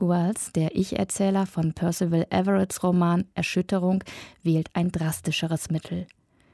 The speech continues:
Hilflos angesichts der Krankheit der Tochter, mit der er sich eben noch hart umkämpfte Schachgefechte und gewitzte Wortduelle geliefert hat, bricht er auf, um mexikanische Frauen zu retten, die als Arbeitssklavinnen in einer abgeschiedenen Lagerhalle in New Mexico gehalten werden.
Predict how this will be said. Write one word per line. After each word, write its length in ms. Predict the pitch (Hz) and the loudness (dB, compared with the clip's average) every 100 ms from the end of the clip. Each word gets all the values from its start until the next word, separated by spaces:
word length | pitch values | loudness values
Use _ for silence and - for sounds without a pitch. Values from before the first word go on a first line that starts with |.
| _ | _
Hilflos 560 | _ 202 254 - 165 170 | _ 2 2 2 0 0
angesichts 640 | - 180 214 185 190 - | 0 4 4 4 0 -2
der 100 | 175 | -2
Krankheit 460 | 170 175 190 202 180 | -2 0 2 2 2
der 160 | 165 | 0
Tochter, 500 | - - 214 - 220 202 - - | -2 -4 -4 -2 -2 -2 -8 -6
mit 160 | 170 | -2
der 140 | 175 170 | 0 0
er 100 | 165 | 2
sich 240 | 160 - | 0 0
eben 240 | 190 190 180 | 2 4 4
noch 300 | 165 - 175 | 2 0 -2
hart 180 | 190 | -2
umkämpfte 560 | - 175 - 185 196 - | 0 -2 0 -2 -2 -2
Schachgefechte 960 | 175 180 185 - 185 - 175 - 185 175 | -4 -2 -4 -2 -2 0 -2 0 0 2
und 160 | 165 | 2
gewitzte 500 | 170 165 202 - 170 | 2 0 0 0 0
Wortduelle 540 | 160 185 208 - 180 185 | 2 2 2 2 2 2
geliefert 460 | 175 180 - - | 2 2 0 -2
hat, 160 | 170 - - - - | -2 -2 -6 -16 -2
bricht 240 | 214 240 | 0 2
er 100 | 180 - | 0 0
auf, 340 | - 196 226 - | 0 0 -2 0
um 220 | 214 208 - - - | 4 4 2 -8 0
mexikanische 840 | 190 190 - 185 190 220 233 - | 0 0 -4 -6 -2 0 0 0
Frauen 460 | 175 - 180 233 208 | -4 -4 0 2 2
zu 200 | - 165 | 0 0
retten, 360 | 165 165 202 196 - - - | 0 0 0 0 -4 -18 -2
die 160 | 220 - | -2 0
als 280 | 170 - - | -2 -2 -4
Arbeitssklavinnen 1160 | 180 196 202 - - - 185 180 180 185 180 | -2 0 -2 -2 -6 -2 0 2 2 2 2
in 180 | - 214 | 4 2
einer 300 | 170 170 - | 4 0 0
abgeschiedenen 720 | 185 - 190 - 185 180 165 | -6 -4 -4 -2 0 2 2
Lagerhalle 560 | 160 151 165 165 170 170 | 0 0 0 0 0 0
in 240 | - 180 | 2 4
New 140 | 185 202 | 4 4
Mexico 560 | 180 156 - - - | 2 0 -4 -6 -4
gehalten 480 | 170 156 156 - 90 | -4 -4 -4 -4 -4
werden. 360 | 85 73 76 | -2 -4 -4